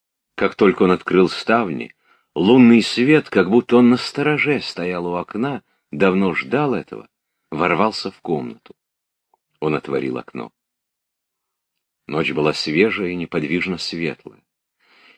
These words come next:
Перед самым окном был ряд подстриженных дерев, чёрных с одной и серебристо освещённых с другой стороны. Под деревами была какая-то сочная, мокрая, кудрявая растительность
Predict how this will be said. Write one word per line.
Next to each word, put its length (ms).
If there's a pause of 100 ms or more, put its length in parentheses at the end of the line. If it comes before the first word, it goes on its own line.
Перед 280
самым 380
окном 380
был 180
ряд 340
подстриженных 840
дерев, 560 (300)
чёрных 600
с 160
одной 560
и 100
серебристо 720
освещённых 720
с 80
другой 400
стороны. 520 (680)
Под 160
деревами 640
была 260
какая-то 520
сочная, 720 (260)
мокрая, 600
кудрявая 580
растительность 880